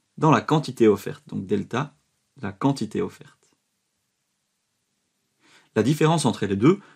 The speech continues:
nous en avons déjà parlé dans des vidéos précédentes, mais c'est jamais mal de se répéter un peu quand on apprend. Mais donc, l'offre, on avait dit que c'était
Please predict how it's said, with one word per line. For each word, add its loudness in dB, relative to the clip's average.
nous 0
en 4
avons 4
déjà 2
parlé 0
dans 2
des 0
vidéos 2
précédentes, -8
mais 0
c'est -4
jamais 4
mal 2
de 2
se -6
répéter -6
un -4
peu -8
quand -6
on -2
apprend. -16
Mais 2
donc, -2
l'offre, 0
on 2
avait 2
dit -2
que -2
c'était -2